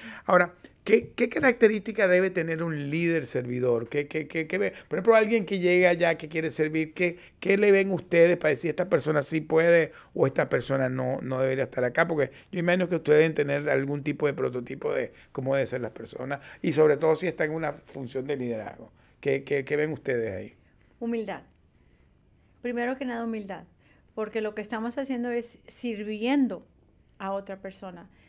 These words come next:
Speaker 2: dándoles a-, de comer a otra persona. Y nosotros agarramos todo eso y s-, la comida, la despensa, todo lo que les vamos a dar, y nosotros se los llevamos a su coche personalmente. Les ayudamos a subirla.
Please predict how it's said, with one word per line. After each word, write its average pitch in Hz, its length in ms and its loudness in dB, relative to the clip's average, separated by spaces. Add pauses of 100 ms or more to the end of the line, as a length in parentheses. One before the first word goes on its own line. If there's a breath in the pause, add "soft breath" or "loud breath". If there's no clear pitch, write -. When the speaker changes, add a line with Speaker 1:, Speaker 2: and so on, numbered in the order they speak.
(140 soft breath)
Speaker 2:
dándoles 247 560 -4
a-, 247 120 -10
de 220 160 -4
comer 214 320 -10
a 214 120 -4
otra 202 240 -8
persona. 202 400 -12
Y - 20 -12
nosotros 240 500 -8 (240 loud breath)
agarramos 240 560 0
todo 269 300 0
eso 240 480 -4
y 240 60 -6
s-, - 240 -12
la 220 260 -4
comida, 220 360 -4
la 220 100 -2
despensa, 214 480 -8
todo 233 220 0
lo 254 120 -4
que 254 100 -4
les 233 140 -2
vamos 226 280 -6
a 226 40 -4
dar, 226 180 -2
y 240 100 -6
nosotros 233 420 -8
se 262 80 -6
los 240 160 -4
llevamos 220 400 -6
a 208 180 -8
su 277 320 -8
coche 233 380 -2
personalmente. 190 960 -12 (400 loud breath)
Les 226 160 0
ayudamos 220 440 0
a 214 60 -10
subirla. 220 580 -6